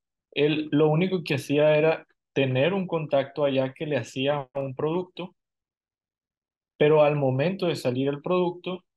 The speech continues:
puedes tener problemas si no está registrada tu marca. Entonces, es lo que hacía grandes rasgos los que vamos a ver el día de hoy.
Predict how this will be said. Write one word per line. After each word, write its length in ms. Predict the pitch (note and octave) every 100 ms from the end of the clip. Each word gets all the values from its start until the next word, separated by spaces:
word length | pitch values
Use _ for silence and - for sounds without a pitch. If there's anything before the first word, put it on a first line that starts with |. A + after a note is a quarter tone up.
| _
puedes 360 | C#3+ D3 F3
tener 260 | D#3 C#3 B2+
problemas 500 | D3+ D3+ D3 E3 F3 -
si 260 | - C#3+
no 240 | C3 B2+ E3
está 280 | E3+ D#3
registrada 800 | C#3+ D#3 C#3+ A#2+ _ A#2+ A#2+ A#2 -
tu 140 | A#2+
marca. 320 | C3 D3 - _ _ _ _
Entonces, 300 | C3+ C3 C3 -
es 200 | B2 D3+
lo 160 | D#3
que 380 | - C#3 A#2 - _ _ _ _ _ _ _
hacía 360 | B2+ B2 C3+ C3
grandes 560 | C#3 C#3 C#3 D3+ D3 -
rasgos 520 | C3 C3+ D#3 D3 E3
los 240 | D#3 C3+ -
que 240 | - A#2+ A2+
vamos 340 | A#2 C#3 -
a 60 | B2
ver 160 | B2+
el 160 | C3+ C3+
día 160 | D3
de 60 | C#3
hoy. 220 | D3+ G3+